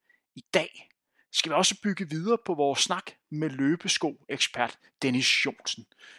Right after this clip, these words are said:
Du kan også glæde dig til at høre vores eksperter snakke om, hvad for noget tøj man skal have på, når man løber. Kan det virkelig passe, at man kan løbe i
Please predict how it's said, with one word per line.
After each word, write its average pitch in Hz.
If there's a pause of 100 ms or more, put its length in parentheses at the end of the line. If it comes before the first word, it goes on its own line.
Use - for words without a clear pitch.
(140)
Du 151
kan 143
også 147
glæde 170
dig 226
til -
at 156
høre 151
vores 135
eksperter 143
snakke 123 (400)
om, 131
hvad 190
for -
noget -
tøj 202 (120)
man 151
skal -
have -
på, -
når 113
man 107
løber. - (340)
Kan 240
det 208
virkelig 226
passe, 135 (280)
at 156
man 156
kan 131
løbe 120
i 151